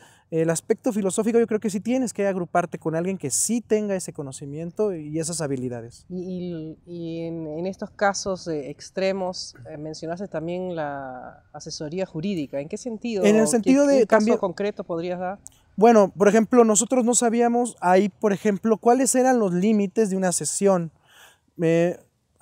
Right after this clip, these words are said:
Speaker 1: eh, nos platicaba en un caso de una persona en psicología que quería matar a alguien.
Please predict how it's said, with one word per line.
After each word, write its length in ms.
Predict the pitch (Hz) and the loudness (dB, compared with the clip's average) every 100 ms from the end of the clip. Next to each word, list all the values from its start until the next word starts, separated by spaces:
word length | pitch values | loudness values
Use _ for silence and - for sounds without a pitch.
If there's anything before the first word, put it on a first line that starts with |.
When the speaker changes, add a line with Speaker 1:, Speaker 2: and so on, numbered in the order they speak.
| - | -2
Speaker 1:
eh, 220 | 170 170 | 2 4
nos 300 | 170 180 180 | 2 2 0
platicaba 600 | - 190 185 214 226 226 | 2 0 2 6 6 6
en 140 | 214 208 | 4 2
un 120 | 214 | 2
caso 500 | 220 208 - 220 330 _ _ _ _ _ - | 4 6 6 2 -2 _ _ _ _ _ -6
de 120 | 156 | 0
una 160 | 190 214 | 4 4
persona 460 | 190 196 214 220 | 4 2 4 4
en 60 | 208 | 2
psicología 600 | 196 190 185 175 202 202 | 0 2 4 2 2 0
que 140 | 202 | 0
quería 260 | 202 190 190 | 0 2 2
matar 320 | 190 - 180 | 0 0 2
a 180 | 170 180 | 2 2
alguien. 380 | 170 139 120 | -2 -6 -12